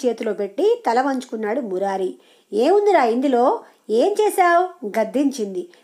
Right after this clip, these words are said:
బిక్క తచ్చిపోయి కళ్ళనీళ్ళు పెట్టుకున్నాడు మురారి. వైదేహి కరిగిపోయింది. ఆరో క్లాస్ చదువుతున్న కొడుకుని దగ్గరకు తీసుకొని బుజ్జగించింది. "ఏం చేశావు నాన్న? నేనేమీ అ-, అననులే, చెప్పమ్మా."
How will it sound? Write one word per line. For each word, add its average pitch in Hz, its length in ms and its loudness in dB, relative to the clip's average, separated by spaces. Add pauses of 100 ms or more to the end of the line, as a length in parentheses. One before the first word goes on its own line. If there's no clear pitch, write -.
(160)
బిక్క 226 300 -4
తచ్చిపోయి 302 840 0
కళ్ళనీళ్ళు 254 420 0
పెట్టుకున్నాడు 226 500 -4
మురారి. 196 600 -4 (300)
వైదేహి 277 800 0
కరిగిపోయింది. 202 760 -4 (360)
ఆరో 277 280 2
క్లాస్ 294 360 -2
చదువుతున్న 254 320 0
కొడుకుని 220 680 -2
దగ్గరకు 208 440 -4
తీసుకొని 240 560 -2
బుజ్జగించింది. 208 840 -4 (320)
"ఏం 269 280 2
చేశావు 381 360 2
నాన్న? 214 560 -2
నేనేమీ 247 460 2
అ-, 285 280 0
అననులే, 240 600 0 (120)
చెప్పమ్మా." 214 680 0